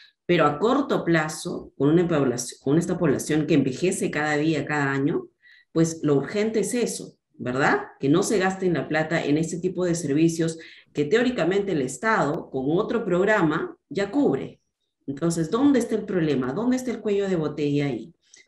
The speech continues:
¿No? Entonces, yo diría que eso es una, eso podría implementarse relativamente rápido gracias a una acción activa, que una, ¿no? acciones del, del midis, eh, eh, y del, y del sector salud.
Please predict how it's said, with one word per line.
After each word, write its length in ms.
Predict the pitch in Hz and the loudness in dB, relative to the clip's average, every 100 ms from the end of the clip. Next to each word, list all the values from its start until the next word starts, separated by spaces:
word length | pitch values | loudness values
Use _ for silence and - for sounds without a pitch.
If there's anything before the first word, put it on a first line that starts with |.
| - | -4
¿No? 220 | 156 240 | -2 0
Entonces, 500 | 202 143 165 160 - | -2 -2 -4 -6 -6
yo 160 | 160 208 | 0 2
diría 360 | 220 220 208 | 2 2 -2
que 100 | 208 | -2
eso 140 | 165 175 | -2 -2
es 220 | 170 - | -6 -4
una, 480 | 170 170 170 165 165 180 | 0 4 4 2 -2 -6
eso 240 | 190 - | -6 -4
podría 520 | 151 147 160 160 - - | 2 4 6 4 2 0
implementarse 760 | 160 151 143 143 226 - 233 | 2 2 0 0 -2 -2 -4
relativamente 800 | 185 143 143 170 160 165 165 156 | -2 -2 0 0 2 2 0 -4
rápido 640 | 160 160 156 160 151 165 _ - - _ - | -4 -4 -4 -6 -6 -8 _ -20 -20 _ -2
gracias 420 | 143 143 147 147 | 2 2 2 0
a 80 | 135 | 2
una 500 | 143 151 147 147 - - _ _ _ - - | 4 4 4 0 -6 -16 _ _ _ -18 -6
acción 360 | 139 139 147 139 | -6 -4 0 0
activa, 580 | 135 - 190 180 156 | 0 -2 4 4 4
que 200 | 131 120 | -2 -6
una, 300 | 143 143 135 - | -2 -2 -2 -4
¿no? 260 | 147 185 | -2 -2
acciones 560 | 190 143 - 156 151 143 | -4 -2 2 4 4 2
del, 280 | 127 123 135 | 0 0 0
del 160 | 131 | 2
midis, 640 | 139 175 160 147 147 - - | 6 8 6 4 -2 -10 -8
eh, 580 | 135 117 - 85 - - | -8 -6 -6 -6 -8 -8
eh, 320 | 131 110 113 | -6 -6 -6
y 280 | - - 135 | -8 -2 0
del, 240 | 127 117 - | 0 -4 -2
y 120 | 139 | 0
del 180 | 127 120 | 0 0
sector 400 | - - 127 127 | -4 -8 -6 -2
salud. 400 | - 110 - - | -2 -2 -4 -8